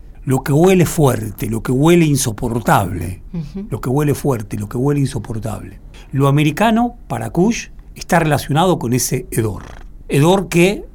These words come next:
Speaker 1: él, sin duda, reconoce en sus viajes a Perú, en sus viajes a Bolivia, en sus viajes al norte argentino, en Maimará, donde va a vivir cantidad de años, y que contrapone con la pulcritud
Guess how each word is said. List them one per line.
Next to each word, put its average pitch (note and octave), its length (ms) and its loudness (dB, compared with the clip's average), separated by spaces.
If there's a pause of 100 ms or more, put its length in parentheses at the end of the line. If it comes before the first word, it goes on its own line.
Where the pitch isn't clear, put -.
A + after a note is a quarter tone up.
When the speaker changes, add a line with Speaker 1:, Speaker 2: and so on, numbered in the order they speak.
(100)
Speaker 1:
él, E3 340 2
sin C#3 260 0
duda, D#3+ 240 2
reconoce A#2+ 840 -4 (460)
en C#3 120 -2
sus B2 180 -4
viajes C3+ 340 0
a A#2 120 -4
Perú, G3 360 0 (420)
en C#3 120 0
sus B2+ 160 -2
viajes B2 340 -2
a A#2+ 40 -6
Bolivia, F3 580 -2 (300)
en - 120 0
sus A2+ 180 -6
viajes B2 440 -2
al F#2+ 180 -8
norte C#3 300 -2
argentino, D3 760 -2
en G#2 100 -4
Maimará, G#2+ 640 0
donde G2 280 -4
va G#2 100 -8
a G#2+ 40 -6
vivir G#2+ 340 -4
cantidad G2 400 -10
de A2+ 120 -2
años, D3+ 480 0 (280)
y - 100 0
que - 180 -2
contrapone G#3 680 -2
con D3 160 -2
la C3 160 -2
pulcritud F3 640 4